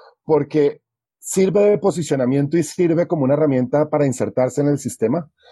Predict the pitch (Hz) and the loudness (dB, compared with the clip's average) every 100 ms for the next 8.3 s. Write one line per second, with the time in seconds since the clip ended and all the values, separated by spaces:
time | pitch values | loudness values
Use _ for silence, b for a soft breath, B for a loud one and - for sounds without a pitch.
0 | b _ - 160 170 175 147 151 160 143 | b _ -2 0 0 0 2 2 2 0
1 | 131 156 156 151 131 113 - 151 170 160 | 2 0 0 0 0 0 0 -2 0 0
2 | 135 123 - 147 156 151 123 120 143 147 | 2 -2 -2 0 2 2 0 0 -2 0
3 | 151 151 143 117 123 135 143 139 143 127 | -2 -2 -2 -2 0 -2 -2 -4 -2 0
4 | 101 101 170 95 b b b 131 135 156 | -2 0 0 -2 b b b -2 0 2
5 | 156 143 127 123 147 151 151 147 147 147 | 2 2 0 0 2 2 2 0 -2 -2
6 | 165 165 160 127 123 135 156 147 151 151 | -2 -2 -2 0 -2 0 -2 -4 -4 -2
7 | 127 113 123 123 147 - - 170 160 - | -2 0 -2 -4 -4 -12 -2 -2 -2 0
8 | 156 190 | -2 -2